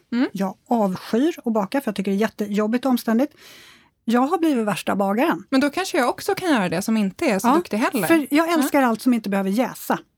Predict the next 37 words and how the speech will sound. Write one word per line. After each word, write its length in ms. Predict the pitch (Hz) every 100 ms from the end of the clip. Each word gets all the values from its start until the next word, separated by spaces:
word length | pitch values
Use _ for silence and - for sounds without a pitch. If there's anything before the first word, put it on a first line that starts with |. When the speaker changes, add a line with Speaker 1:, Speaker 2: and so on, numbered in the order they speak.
| _ -
Speaker 2:
Och 60 |
det 120 | 233
där 40 | 247
brödet 380 | 202 196 190 -
behöver 260 | 196 185
inte 180 | 180 180
jäsa. 280 | 175 - -
Speaker 1:
Det 100 | 262
Speaker 2:
Det 60 |
är 40 | 277
Speaker 1:
går 80 | 226
Speaker 2:
som, 120 | -
Speaker 1:
snabbt. 300 | - - -
Speaker 2:
ja, 240 | 233 220 339
det 80 | -
är 40 | 254
bara 120 | 220
som 340 | - - 294
att 60 | 277
slänga 240 | - 269
ihop 180 | 254 247
en 100 | 233
sockerkaksdeg 800 | 277 240 220 214 - 320 339 311 -
och 120 | 240
så 160 | 247
swish 460 | 220 - 285 440 -
in 160 | 285 247
i 40 |
ugnen. 260 | 208 190 220 _ - -
Alltså, 200 | - -
så 180 | 202 214
gott. 180 | 190 202 - _ -
Du 100 | 294
ska 140 | 311
få 140 | 311
det 100 | 247
receptet. 360 | 208 208 -